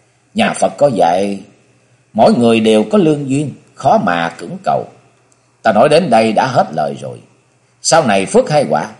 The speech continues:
đều do lão quyết định lấy." Âu Dương Tuyền cất giọng khô khan cười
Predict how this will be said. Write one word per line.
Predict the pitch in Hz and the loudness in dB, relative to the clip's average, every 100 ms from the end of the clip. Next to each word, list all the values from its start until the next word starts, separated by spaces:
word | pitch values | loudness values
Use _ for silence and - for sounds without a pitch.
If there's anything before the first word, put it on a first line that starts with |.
| _ | _
đều | - 92 80 | -6 -4 -4
do | 76 110 117 | -2 2 2
lão | 80 104 170 - - | 2 -2 -4 -8 -4
quyết | 190 - | -2 -4
định | - 92 | -12 -8
lấy." | 95 - - _ _ _ _ _ _ _ _ _ _ | -8 -8 -16 _ _ _ _ _ _ _ _ _ _
Âu | 127 117 | 0 2
Dương | 113 117 104 | 0 -2 0
Tuyền | 90 78 71 - | -2 -2 -6 -2
cất | 85 - | -2 2
giọng | 90 104 | 0 0
khô | - 107 104 | 2 2 2
khan | 113 101 - | 0 -2 -4
cười | 76 60 | -12 -12